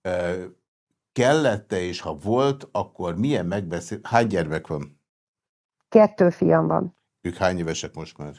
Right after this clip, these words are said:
Speaker 2: Ők már huszonhárom, huszonkettő, tehát ővelük már lehet, ö, beszélni,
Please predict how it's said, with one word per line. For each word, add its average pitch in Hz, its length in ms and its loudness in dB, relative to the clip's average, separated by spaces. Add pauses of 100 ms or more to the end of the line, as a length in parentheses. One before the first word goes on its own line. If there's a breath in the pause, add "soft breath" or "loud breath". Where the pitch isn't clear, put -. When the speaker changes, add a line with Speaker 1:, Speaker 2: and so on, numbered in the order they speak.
(320)
Speaker 2:
Ők 190 220 6
már 196 160 4
huszonhárom, 185 680 4
huszonkettő, 175 720 2
tehát 170 240 4
ővelük 180 360 6
már 165 200 6
lehet, 156 440 6
ö, 151 140 6
beszélni, 196 760 8